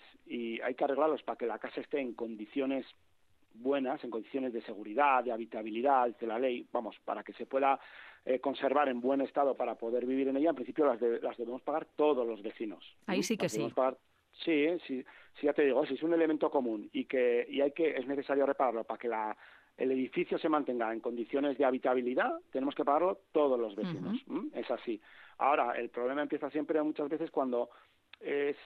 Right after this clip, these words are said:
Speaker 1: un elemento común, pero que lo utiliza solo o le afecta solo, o que el problema le afecta solo a algún vecino. Es decir, pongamos, por explicarlo de alguna forma sencilla, el tejado.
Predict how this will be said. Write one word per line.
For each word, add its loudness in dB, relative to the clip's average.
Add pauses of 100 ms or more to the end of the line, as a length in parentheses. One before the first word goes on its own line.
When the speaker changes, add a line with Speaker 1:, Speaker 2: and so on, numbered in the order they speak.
(140)
Speaker 1:
un 0
elemento 2
común, 0
pero 0
que 2
lo 4
utiliza -2
solo 2 (240)
o 4
le 6
afecta 0
solo, 2
o 0
que 0
el 0
problema 4
le 6
afecta 0
solo 4
a 6
algún 4
vecino. 0 (120)
Es 4
decir, 2 (440)
pongamos, 4
por 2
explicarlo 0
de 6
alguna 0
forma -2
sencilla, -4
el -4
tejado. -2